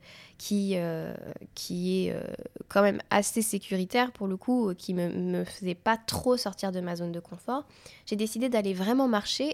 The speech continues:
et d'aller marcher même dans des endroits où j'étais pas sûre qu'il y avait du monde, où je savais pas exactement où j'allais, où je me mettais un petit peu dans cette situation.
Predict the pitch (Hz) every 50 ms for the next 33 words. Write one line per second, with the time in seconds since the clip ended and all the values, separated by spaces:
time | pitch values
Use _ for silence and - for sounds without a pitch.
0 | - 220 196 190 185 185 185 190 202 - - - 277 277 294 - _ - - 208
1 | 214 247 285 302 277 240 226 220 220 214 208 208 208 202 190 220 240 254 - -
2 | 208 202 208 202 - 214 - - 240 233 - - 262 - - 202 185 185 185 202
3 | 233 220 208 214 214 196 180 180 - - 180 170 175 175 - 214 226 226 226 220
4 | 220 - - 220 220 220 220 226 220 226 220 208 175 185 - _ - - - -
5 | - - - - - 233 226 233 240 240 233 240 247 247 302 320 339 294 254 240
6 | 240 - - 240 - 285 277 247 233 226 - 226 220 - - 233 220 - - 214
7 | 214 - - 185